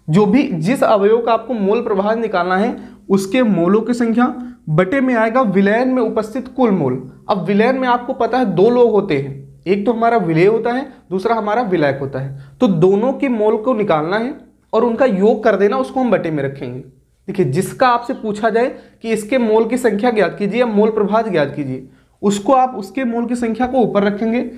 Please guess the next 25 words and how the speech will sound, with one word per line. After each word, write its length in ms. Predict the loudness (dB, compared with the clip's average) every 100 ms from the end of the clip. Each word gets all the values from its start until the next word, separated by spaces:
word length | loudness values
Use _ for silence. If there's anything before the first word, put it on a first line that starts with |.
| -8 2
और 80 | 4
नीचे 300 | 4 2 2
विलयन 480 | 4 4 4 2
में 80 | 0
उपस्थित 500 | 0 -2 -2 -4 -4
कुल 160 | 0 0
मोल, 420 | 0 -2 -4 -10 -4
यानी 180 | 0 2
विलेय 380 | 2 2 2 0 -4 -14 -6
प्लस 200 | -4 -2
विलायक 440 | -2 0 2 0
के 80 | -2
मोल 240 | -2 0 0
की 500 | 0 -2 -4 -16 -20
संख्या। 400 | -4 -2 -2 -4 -6 -10 -8
तो 60 | -4
इस 320 | 0 0 0
तरह 220 | 0 0
से 140 | 0 -2
इन 240 | 0 0
फार्मूलों 560 | 2 0 2 0 -2 0
को 120 | 0
यूज़ 320 | 0 -2 0
करके 240 | -2 2
आप 280 | 2 2 -4